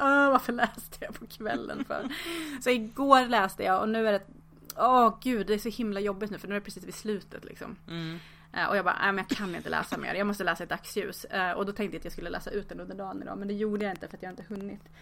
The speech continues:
Speaker 1: Eh, men jag tycker att det är, som sagt, det är en bra bok. Den är jävligt läskig. Den är jävligt snabb. Jag fattar inte varför de bor kvar i huset. Eh,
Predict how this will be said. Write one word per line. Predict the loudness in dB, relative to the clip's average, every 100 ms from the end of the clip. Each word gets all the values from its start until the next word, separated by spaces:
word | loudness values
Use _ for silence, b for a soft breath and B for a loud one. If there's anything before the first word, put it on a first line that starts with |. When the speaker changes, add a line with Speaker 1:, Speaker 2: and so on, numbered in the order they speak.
| B B -16
Speaker 1:
Eh, | -14 -12 -14 -6
men | 0 0 2
jag | 0
tycker | 0 -2 0
att |
det | 0
är, | 0 -4
som | -10 -8
sagt, | -6 0
det |
är | 0
en | 0
bra | 0 2 2 0
bok. | -2 -4 -6
Den | -6 -6
är | -4
jävligt | -2 -4 -6 -8
läskig. | -10 -10 -14 -12 -4
Den | -4
är | -2
jävligt | -4 -6 -10
snabb. | -12 -4 -2 -2 -2
Jag | -4
fattar | -4 -6 -8 -6 -6
inte | -4 -6
varför | -6
de | -8
bor | -8
kvar | 0 0 0
i |
huset. | 0 2 2 -2 -2 -4 -6 -18 -20 b b b b -12
Eh, | -8 -6 -6